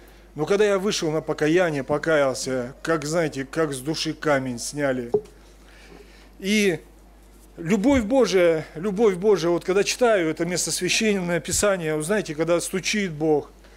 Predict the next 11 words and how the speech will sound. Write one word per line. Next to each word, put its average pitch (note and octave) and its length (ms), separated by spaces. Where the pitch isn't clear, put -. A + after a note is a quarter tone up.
когда D#3 640
говорит, F#3 580
ну, G3 120
выше A3 300
есть F#3+ 320
такие, F3+ 540
есть G3 300
такое: F3+ 440
«Кого F#3+ 360
люблю, A#3 280
я G3 340